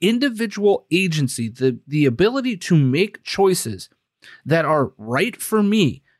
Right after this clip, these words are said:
as long as those choices are not directly harmful to others, is exactly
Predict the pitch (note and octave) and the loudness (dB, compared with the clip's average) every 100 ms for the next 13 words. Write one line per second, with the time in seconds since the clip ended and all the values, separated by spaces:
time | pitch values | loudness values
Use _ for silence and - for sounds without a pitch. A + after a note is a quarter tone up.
0 | _ - C#3+ C#3 D3 F#3+ A#3 G#3 F3+ F#3+ | _ -4 -2 0 2 2 0 -4 0 0
1 | G3 - - G3+ - D#3+ - C#3+ C3+ C#3 | 0 -6 0 0 0 -6 -2 -2 0 -2
2 | - - _ _ _ B2+ A#2 C3+ G#3+ - | -6 -16 _ _ _ 0 2 0 -2 -8
3 | G#3+ A3 G#3+ - F#3+ F#3+ F3+ F3+ - F#3+ | -6 -4 -6 0 0 0 -2 -4 -2 -4
4 | E3+ - F#3 C#3+ A2+ - - - _ _ | -4 -2 -2 0 -4 -4 -14 -18 _ _
5 | _ _ _ _ _ _ _ _ _ _ | _ _ _ _ _ _ _ _ _ _
6 | _ _ _ _ _ _ _ _ _ _ | _ _ _ _ _ _ _ _ _ _
7 | _ _ _ _ _ _ _ D#3+ E3+ E3 | _ _ _ _ _ _ _ 2 2 2
8 | - _ - C#3 B2 A#2+ D3 G3 - - | -2 _ -6 -2 -2 0 0 0 -4 -6
9 | A#2 - | -6 -6